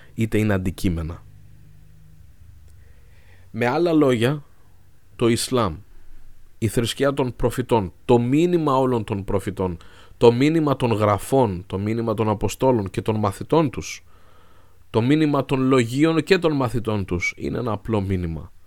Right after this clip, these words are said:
Ότι ο Θεός, ο Allah, είναι ένας και μοναδικός, ο μόνος άξιος λατρείας. Δηλαδή, ταουჰίντ, μονοθεϊσμός.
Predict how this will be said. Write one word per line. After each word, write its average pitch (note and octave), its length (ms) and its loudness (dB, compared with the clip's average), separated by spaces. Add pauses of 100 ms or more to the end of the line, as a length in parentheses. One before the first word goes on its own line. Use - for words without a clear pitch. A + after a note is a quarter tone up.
(420)
Ότι A2+ 240 -2
ο A#2 80 4
Θεός, C3 380 -2
ο A#2+ 40 0
Allah, A#2+ 300 0
είναι A#2 140 0
ένας A#2 220 -2
και A2+ 100 -6
μοναδικός, G2+ 520 -2
ο A2 40 -4
μόνος A#2 320 -4
άξιος A2 280 -2
λατρείας. F#2+ 560 -4 (400)
Δηλαδή, A#2 640 0
ταουჰίντ, A2 600 -2 (100)
μονοθεϊσμός. G#2+ 1000 -2